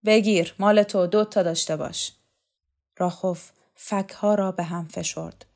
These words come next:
چانه نوک‌تیز مرتعش شد. دسته چوبی تازیانه را با پاشنه چکمه خرد کرد. آتشکارها حدادیان را پایین آوردند.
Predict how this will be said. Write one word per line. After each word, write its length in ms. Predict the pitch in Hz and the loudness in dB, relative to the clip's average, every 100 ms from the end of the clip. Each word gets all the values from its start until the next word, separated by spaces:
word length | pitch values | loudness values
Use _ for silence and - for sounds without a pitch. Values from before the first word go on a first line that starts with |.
| _ _ _ _ _ | _ _ _ _ _
چانه 460 | - 196 196 208 | 0 0 2 2
نوک‌تیز 600 | 208 196 - - 214 214 | 0 -2 -4 -4 -2 0
مرتعش 580 | 202 180 - - 165 - | -2 -2 -4 -8 -6 -6
شد. 240 | 165 170 - _ _ _ _ _ _ | -6 -10 -16 _ _ _ _ _ _
دسته 500 | 180 185 - 202 196 | 0 2 2 2 0
چوبی 500 | 190 - 185 185 185 | -2 -4 -4 0 0
تازیانه 640 | 180 190 180 175 175 170 | 0 -2 -4 -4 -4 -4
را 240 | 170 170 165 - _ | -2 -4 -6 -14 _
با 120 | 190 | 0
پاشنه 560 | 185 196 190 - 247 233 | 0 -2 -2 -2 2 0
چکمه 540 | - 170 170 - 170 | 0 -8 -8 -8 -6
خرد 420 | 170 - 165 175 - | -8 -4 -4 -4 -10
کرد. 440 | 175 175 - 208 _ _ _ _ _ _ _ _ _ _ _ | -16 -18 -20 -20 _ _ _ _ _ _ _ _ _ _ _
آتشکارها 800 | 202 196 196 - 190 196 220 233 - _ | -4 0 0 0 0 2 2 2 -2 _
حدادیان 680 | 220 208 202 190 185 180 175 | 2 4 4 2 0 -2 -2
را 140 | 175 | -4
پایین 340 | 170 185 175 | -4 -4 -4
آوردند. 640 | 165 165 156 160 165 175 | -6 -8 -10 -10 -12 -14